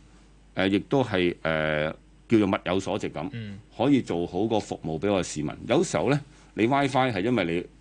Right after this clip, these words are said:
Speaker 1: 可能想上網，噉於是你嗰個，呃，WiFi 嗰個速度啊，咪要比較多。
Speaker 2: 嗯。
Speaker 1: 噉但係你話行緊山，我就冇，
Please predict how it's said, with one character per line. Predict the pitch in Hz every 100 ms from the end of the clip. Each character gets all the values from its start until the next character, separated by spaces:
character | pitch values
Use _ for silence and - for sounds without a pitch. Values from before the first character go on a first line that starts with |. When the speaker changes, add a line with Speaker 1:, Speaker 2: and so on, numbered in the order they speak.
| - 101
Speaker 1:
可 |
能 | 117
想 | 76 95
上 | 101 85
網， | 87 71 - - - -
噉 | 110
於 | 143
是 | 147 98
你 | 85 92
嗰 | 101 120
個， | 113 90 87 - - -
呃， | - 85
WiFi | 98 127 127 123 123 120
嗰 | 107
個 | 110 98
速 | 135 131
度 | 87 85
啊， | 87 90 90
咪 | 90 80 80 82
要 | 87 87
比 | 101
較 | 107 90
多。 | 110 107 104
Speaker 2:
嗯。 | - - - - - - - 151
Speaker 1:
噉 | 190
但 | 135
係 |
你 | 127
話 | 117
行 | 87 73
緊 | 87
山， | 127 131 120
我 | 98
就 | 85
冇， | 80